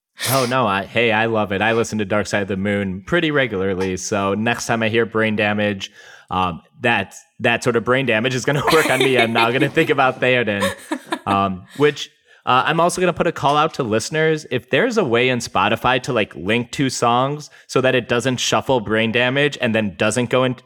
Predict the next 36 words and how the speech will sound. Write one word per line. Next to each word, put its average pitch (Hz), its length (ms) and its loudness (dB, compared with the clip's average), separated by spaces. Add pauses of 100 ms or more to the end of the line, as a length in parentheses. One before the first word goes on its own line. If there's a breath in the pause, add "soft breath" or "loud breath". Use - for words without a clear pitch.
or 123 260 2
I 135 100 2
would 120 280 2
like 113 200 0
it 165 120 -2
to 160 60 -4
go 151 140 2
into 165 240 -2
Eclipse 175 460 -2
right 139 200 2
after 185 320 0
that, 220 300 0 (240 loud breath)
but 143 140 2
no, 139 220 4
it 110 80 0
just, 120 180 -2
like, 110 120 0
switches 113 320 -4
to 101 100 -6
some 107 180 0
Metallica 98 540 -2
song 95 240 -2
or 92 80 -2
something, 95 460 -2
and 92 220 -4
I 113 80 -2
really 113 280 2
miss, 107 340 -2
uh, 95 180 0
the 98 140 -2
pairing 101 380 0
of 87 100 -4
the 90 60 -8
two 90 180 -8
songs 85 340 -8
together. 76 480 -10